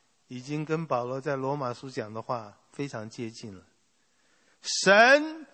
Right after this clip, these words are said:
要怜悯谁就怜悯谁，要恩待谁就恩待谁，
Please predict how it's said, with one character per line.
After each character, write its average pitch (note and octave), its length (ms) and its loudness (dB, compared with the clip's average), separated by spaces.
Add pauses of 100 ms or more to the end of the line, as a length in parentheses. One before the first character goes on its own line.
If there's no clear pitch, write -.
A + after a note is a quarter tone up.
要 D4 500 12
怜 C4 280 10
悯 C#4+ 380 4
谁 F#3+ 480 4 (180)
就 C4 340 8
怜 G#3+ 260 6
悯 G3+ 260 4
谁， E3 460 2 (200)
要 B3+ 320 10
恩 E4 280 6
待 D#4+ 300 10
谁 F#3 440 4 (160)
就 G#3+ 180 8
恩 C4+ 280 4
待 C4+ 240 8
谁， D#3+ 420 2